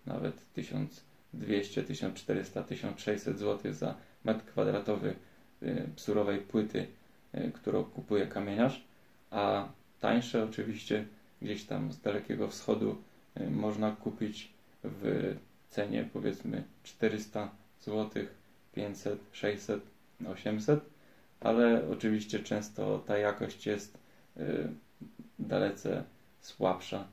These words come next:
niż tych renomowanych. Chociaż z tym jest akurat, y, różnie i tak jak ze wszystkim zdarzają się, y, nawet te tanie, które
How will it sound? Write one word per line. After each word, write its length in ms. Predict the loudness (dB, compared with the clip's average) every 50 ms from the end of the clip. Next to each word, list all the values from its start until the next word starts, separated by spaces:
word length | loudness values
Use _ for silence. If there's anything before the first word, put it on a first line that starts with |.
| -18 -20 -20 -10 -6
niż 460 | -4 -2 -2 -2 -2 -4 -6 -6 -10 -18 -10 -4
tych 300 | -4 -2 -2 -4 -6 -12 -20 -20 -20 -16 -10 -6
renomowanych. 800 | -4 -2 0 0 0 0 0 2 4 4 4 4 2 -2 -6 -10 -20 -20 -20 -20 -20 -14 -6 -2
Chociaż 400 | 2 4 4 4 4 2 -4 -16 -20 -20 -20
z 80 | -6 2
tym 180 | 6 8 8
jest 280 | 8 6 4 -2 -4 -6
akurat, 520 | -4 -2 0 0 2 2 2 0 -2 -10 -20 -20 -20 -20 -20 -20 -20 -12 -8
y, 220 | -4 -2 0 2 4
różnie 420 | 4 4 4 2 2 0 0 0
i 260 | 0 -2 -4 -4 -6 -8 -12 -20 -20 -12 -6
tak 160 | -4 -2 0
jak 160 | 2 2 2
ze 100 | 2 -2
wszystkim 460 | -2 -2 -6 -6 -4 -2 -2 -2 -2
zdarzają 460 | 0 2 2 4 4 4 4 4 2 0
się, 240 | -4 -6 -6 -6 -6 -8 -16 -20 -20 -20 -12 -6 -2
y, 200 | 0 2 2 4
nawet 500 | 4 4 4 4 4 2 0 -2 -2 0
te 220 | 2 2 4 2 2
tanie, 460 | 2 4 4 4 4 4 2 0 -2
które 420 | -4 -8 -8 -6 -2 -2 -2 -2